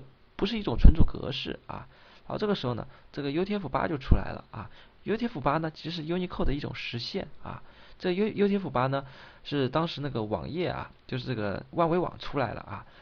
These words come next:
你想想看，万维网出来以后，就迫切需要有一种啊，可以交换的格式嘛。然后呢，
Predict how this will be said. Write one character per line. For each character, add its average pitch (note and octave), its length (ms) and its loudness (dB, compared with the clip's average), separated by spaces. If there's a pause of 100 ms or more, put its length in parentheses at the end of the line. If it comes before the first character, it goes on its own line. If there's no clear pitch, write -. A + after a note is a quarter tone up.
(160)
你 B2+ 120 -4
想 C#3+ 140 2
想 B2+ 80 0
看， B2 120 -2
万 E3+ 140 4
维 E3+ 80 4
网 A#2 140 2
出 B2 100 -6
来 C3 80 0
以 A2 120 -4
后， B2+ 180 -2
就 C#3 100 -2
迫 F3 220 -2
切 D3+ 120 -2
需 C3 160 -6
要 D3+ 140 2
有 A2 140 -2
一 C3+ 100 -6
种 - 260 -8 (320)
啊， - 200 -14
可 - 100 -8
以 C3+ 80 -2
交 C#3+ 240 2
换 D#3 160 2
的 B2 60 -2
格 - 260 -8
式 C3 240 -6
嘛。 A2 160 -8 (640)
然 B2 140 -4
后 E3 100 -2
呢， C3+ 180 -4